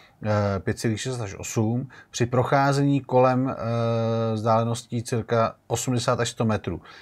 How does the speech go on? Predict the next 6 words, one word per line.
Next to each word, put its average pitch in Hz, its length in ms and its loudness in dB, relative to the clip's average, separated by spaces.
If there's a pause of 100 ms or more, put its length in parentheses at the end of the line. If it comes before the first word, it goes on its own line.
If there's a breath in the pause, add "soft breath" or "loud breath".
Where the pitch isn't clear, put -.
(140)
Výsledek 131 360 0
není 139 160 2
nic 131 220 0
moc. 104 320 0 (520 loud breath)
Jsou 139 320 4
kousek 131 560 0